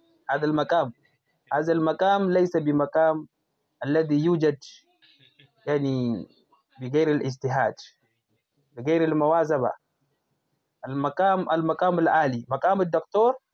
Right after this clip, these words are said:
دكتورة، مقام عالي، لا يوجد بالهوينة، ولا يوجد باللعب، ولا يوجد بالكسلان،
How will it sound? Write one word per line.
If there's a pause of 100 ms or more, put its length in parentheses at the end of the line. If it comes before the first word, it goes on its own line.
(420)
دكتورة، (440)
مقام
عالي، (720)
لا
يوجد
بالهوينة، (1000)
ولا
يوجد
باللعب، (1040)
ولا
يوجد
بالكسلان،